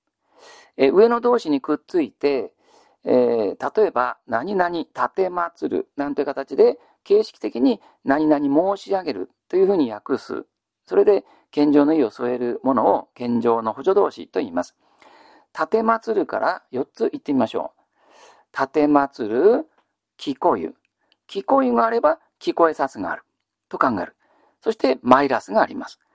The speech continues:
立てまつる、聞こゆ、聞こえさす、マイラスですね。え、最後のマイラスというのは下二段で活用しますから、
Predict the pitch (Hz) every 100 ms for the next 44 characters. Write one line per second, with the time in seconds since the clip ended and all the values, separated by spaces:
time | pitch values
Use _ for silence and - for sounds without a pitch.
0 | _ _ _ _ - 143 170 160 156 147
1 | 139 117 71 - - - - 170 156 117
2 | 87 - _ _ - - - 170 170 160
3 | 165 156 - - - - 117 123 180 170
4 | 143 - - _ - - 269 196 _ _
5 | _ _ _ - - - - _ - -
6 | 262 247 170 127 135 190 196 - - 113
7 | 95 156 180 208 156 110 - 107 120 117
8 | - 127 - 113 160